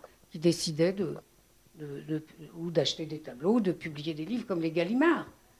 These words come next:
Maintenant, c'est une industrie. Quand ils ont trois mille, euh, employés dans leur maison d'édition, faut que ça tourne.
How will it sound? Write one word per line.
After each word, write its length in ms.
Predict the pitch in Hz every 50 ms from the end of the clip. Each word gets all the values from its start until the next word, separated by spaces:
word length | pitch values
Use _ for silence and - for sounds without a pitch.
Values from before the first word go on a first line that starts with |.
| _ _ _ _ _ -
Maintenant, 320 | 180 180 180 160 - 247
c'est 280 | 262 - - 202 - -
une 140 | 196 190 190
industrie. 640 | 185 175 170 170 160 - - - 185 185 175 170 - _ _ _ _ _ _ _ -
Quand 200 | 170 160 - 208
ils 160 | 190 156 185
ont 100 | 180 175
trois 240 | 175 - - 190 180
mille, 220 | 180 180 180 180
euh, 340 | 170 156 151 151 147 151 156 147 - - - - - -
employés 560 | - 160 156 - - 175 175 165 156 170 180
dans 120 | 165 160 143
leur 140 | 147 151 147
maison 280 | 160 156 143 160 156
d'édition, 460 | 151 156 156 143 151 147 139 - 214 233
faut 140 | - -
que 100 | 185 -
ça 120 | - 202 202
tourne. 460 | 202 - 196 185 180 185 165 135